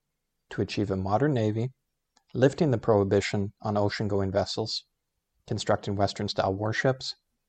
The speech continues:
constructing batteries with powerful cannons along the coast, and training men to operate the new ships.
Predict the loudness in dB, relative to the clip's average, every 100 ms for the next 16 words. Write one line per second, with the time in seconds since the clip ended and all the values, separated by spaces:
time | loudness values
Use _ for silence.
0 | _ _ _ _ -4 -2 -2 -2 -4 2
1 | 2 2 0 0 -2 -4 -8 0 2 2
2 | -2 -4 -2 0 -2 0 0 0 -2 0
3 | 0 0 -8 -16 _ _ _ _ _ _
4 | -10 -4 0 2 4 4 2 0 0 0
5 | 2 2 2 0 0 0 0 -2 -4 -12